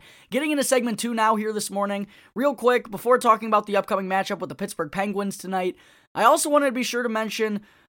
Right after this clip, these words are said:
a couple of the latest roster moves that the Blackhawks have made in the past few days. First, a few days back now, the Hawks activated defenseman Alec Regula off of injured reserve, and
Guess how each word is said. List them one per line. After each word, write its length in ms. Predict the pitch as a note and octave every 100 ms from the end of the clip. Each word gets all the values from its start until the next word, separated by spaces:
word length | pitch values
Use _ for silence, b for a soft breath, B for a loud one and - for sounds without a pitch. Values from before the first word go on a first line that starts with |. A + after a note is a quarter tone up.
| -
a 80 |
couple 260 | F#3 C4 D4+
of 100 | C#4+
the 80 | B3+
latest 320 | A#3+ A#3 G#3
roster 420 | E3+ G3 A3 -
moves 260 | F#3+ F3 E3
that 100 | E3
the 60 |
Blackhawks 540 | D#3+ E3+ E3 E3 D#3 -
have 140 | D#3
made 260 | D#3+ E3 D#3+
in 200 | - D#3+
the 80 | C#3+
past 340 | E3+ D#3+ -
few 160 | D3+ D3
days. 380 | C#3+ C#3 C3 - b b
First, 320 | A#3 A#3 - _ b _ -
a 60 |
few 160 | E3 B3+
days 220 | B3 A#3
back 240 | G3 G#3+ G3+
now, 220 | G#3+ G#3
the 100 | F#3+
Hawks 380 | F#3+ F#3+ - -
activated 680 | F3 F#3 F3+ F3 F#3 F3+ E3
defenseman 580 | D#3+ F#3 F3+ - E3+ D3+
Alec 360 | - F#3 A#3 B3+
Regula 680 | G#3 F3 E3 G3+ G#3 D#3 C3+
off 240 | - D#3 D#3+
of 120 | D3
injured 320 | D#3 C#3+ C#3+
reserve, 460 | D3 C#3 C#3+ C#3+ C#3
and 160 | C#3